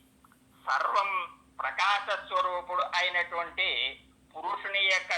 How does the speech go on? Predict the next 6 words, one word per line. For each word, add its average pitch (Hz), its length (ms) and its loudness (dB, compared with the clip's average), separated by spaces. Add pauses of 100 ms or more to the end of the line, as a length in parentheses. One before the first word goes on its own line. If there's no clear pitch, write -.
(120)
చేతోరూపమైన 262 1160 2 (1900)
ఈ - 20 6 (280)
జీవులను, 190 720 0 (680)
సమస్త 185 500 0 (200)
జగత్తును 180 680 0 (600)
సూర్యుడు 196 600 0